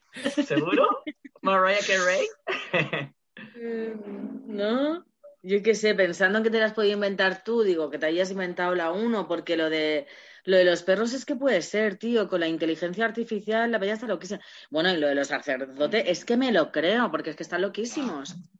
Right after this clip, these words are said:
Speaker 3: Venga, digo la uno.
Speaker 2: ¿Seguro?
Speaker 3: Sí.
Speaker 2: Pues no, no era la uno, era la del sacerdote, la última.
Speaker 3: Ya, es que, ya, es que era demasiado, ¿no? A lo mejor.
Speaker 2: No,
Speaker 3: Pero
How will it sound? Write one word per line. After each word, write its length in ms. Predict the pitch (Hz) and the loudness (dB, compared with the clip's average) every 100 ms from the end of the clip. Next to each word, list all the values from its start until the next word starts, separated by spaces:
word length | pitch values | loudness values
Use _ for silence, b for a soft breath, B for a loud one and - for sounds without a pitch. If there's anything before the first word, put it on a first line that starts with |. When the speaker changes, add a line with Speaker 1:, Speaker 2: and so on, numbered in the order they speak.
| - 190 - _ _ _ _ _ _ _ _ _ _ _ _ | -12 -12 -12 _ _ _ _ _ _ _ _ _ _ _ _
Speaker 3:
Venga, 360 | 165 175 196 180 | -8 -6 -2 0
digo 220 | 175 180 | 0 2
la 140 | 208 208 | 2 2
uno. 580 | 226 240 196 156 156 156 _ _ _ _ _ _ _ _ | 2 0 -2 -6 -12 -18 _ _ _ _ _ _ _ _
Speaker 2:
¿Seguro? 540 | - 110 151 170 165 156 _ _ - _ - 156 - | -12 -8 -4 -4 -6 -12 _ _ -20 _ -20 -20 -18
Speaker 3:
Sí. 340 | - 165 156 156 _ _ _ _ _ _ _ _ _ _ _ _ _ _ _ _ _ _ _ _ _ _ | -12 -12 -12 -18 _ _ _ _ _ _ _ _ _ _ _ _ _ _ _ _ _ _ _ _ _ _
Speaker 2:
Pues 180 | - 120 | -8 -4
no, 220 | 143 147 | 0 0
no 140 | 143 147 | 2 0
era 140 | 151 | 2
la 120 | 151 | 2
uno, 180 | 147 139 | 2 0
era 140 | 143 160 | 0 2
la 120 | 156 | 2
del 200 | 147 135 | 2 0
sacerdote, 560 | 139 127 131 135 135 | -6 -8 -6 -4 -4
la 120 | 120 123 | -2 -2
última. 600 | 147 131 120 110 104 107 _ _ _ | -2 -6 -8 -8 -10 -16 _ _ _
Speaker 3:
Ya, 220 | 156 160 | 0 0
es 80 | 156 | 0
que, 200 | 170 151 | -4 -4
ya, 280 | 160 151 135 | -2 -2 -2
es 60 | 143 | -4
que 100 | 180 | 0
era 120 | 170 | 2
demasiado, 560 | 208 208 - 160 143 139 | 2 0 0 -2 -2 -2
¿no? 140 | 151 | 0
A 40 | 185 | 0
lo 80 | |
mejor. 520 | 170 139 165 180 233 247 _ _ _ _ _ | -2 -4 -2 -2 -4 -8 _ _ _ _ _
Speaker 2:
No, 180 | 139 180 | 0 4
Speaker 3:
Pero 180 | 160 | 4